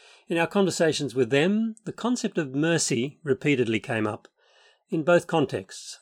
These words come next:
the global blight of modern slavery and personal rehabilitation in Fijian prisons, we saw the importance of changing perpetrators' perceptions of themselves, of finding forgiveness, and of being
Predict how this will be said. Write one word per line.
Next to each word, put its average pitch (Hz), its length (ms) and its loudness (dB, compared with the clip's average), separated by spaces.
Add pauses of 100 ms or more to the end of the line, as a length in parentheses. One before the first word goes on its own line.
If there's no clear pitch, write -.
the - 80 -14
global 127 540 4
blight 123 400 4
of 113 100 -6
modern 113 300 0
slavery 113 640 -2 (260)
and 127 180 -2
personal 127 520 0
rehabilitation 113 800 0
in 113 100 0
Fijian 110 540 0
prisons, 107 580 -2 (400)
we 147 80 -2
saw 220 260 -2
the 226 80 0
importance 165 520 2
of 120 180 -2
changing 160 560 -2
perpetrators' 135 720 0
perceptions 131 680 -2
of 101 100 -4
themselves, 98 720 -6 (340)
of 143 160 0
finding 170 380 2
forgiveness, 147 720 2 (400)
and 147 100 -2
of 120 140 -2
being 147 500 2